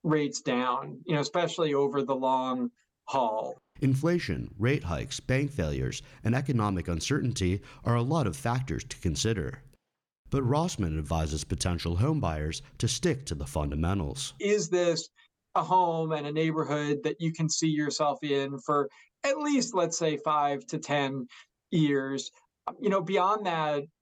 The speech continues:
Speaker 1: do you have a sufficient down payment? Is your job stable?
Speaker 2: For new home buyers, it's certainly a lot to consider.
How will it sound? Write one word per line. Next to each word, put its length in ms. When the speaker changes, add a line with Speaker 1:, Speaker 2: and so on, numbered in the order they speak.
Speaker 1:
do 120
you 80
have 240
a 60
sufficient 580
down 260
payment? 640
Is 160
your 120
job 420
stable? 680
Speaker 2:
For 140
new 200
home 260
buyers, 420
it's 160
certainly 420
a 100
lot 300
to 80
consider. 640